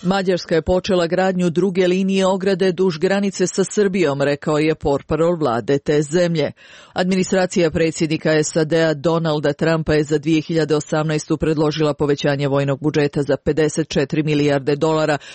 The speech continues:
što je devet odsto uz smanjenje finansiranja međunarodne pomoći i budžeta mnogih službi, među kojima i Agencije za zaštitu životne sredine.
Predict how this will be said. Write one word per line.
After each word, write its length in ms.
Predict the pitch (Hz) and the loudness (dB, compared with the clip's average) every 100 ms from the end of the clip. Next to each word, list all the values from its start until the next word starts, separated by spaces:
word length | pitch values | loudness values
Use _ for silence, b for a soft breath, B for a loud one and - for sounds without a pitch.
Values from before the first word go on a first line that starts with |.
| B | B
što 300 | - - 170 | -12 -2 0
je 140 | 156 - | 2 0
devet 480 | 151 165 156 147 - | -4 -2 0 0 0
odsto 440 | 156 - - 170 | -2 -4 -2 0
uz 300 | 160 160 160 - - | 2 2 0 -2 -4
smanjenje 540 | 165 151 135 143 151 | -4 -2 -2 0 -2
finansiranja 840 | - 151 143 135 156 151 151 151 | 0 -2 -2 -2 0 2 2 0
međunarodne 680 | 151 147 151 131 127 127 131 | 0 0 0 0 0 -2 -4
pomoći 540 | - 170 160 156 - 156 | 0 0 0 -2 0 -2
i 60 | |
budžeta 540 | 143 156 147 143 - 151 | 0 0 2 0 0 -2
mnogih 380 | 139 131 139 | -2 -4 -6
službi, 440 | - 165 156 147 151 B B - | -2 0 0 0 -4 B B -4
među 240 | 185 165 | 0 0
kojima 400 | - 160 160 156 | 0 0 0 0
i 140 | 151 156 | 2 2
Agencije 480 | 143 131 131 151 | 0 -2 0 0
za 100 | 147 | 2
zaštitu 500 | 147 131 123 147 - | 0 0 0 -2 -2
životne 440 | 143 139 123 - 139 | -2 0 0 0 -4
sredine. 500 | - 156 170 156 | 0 0 2 0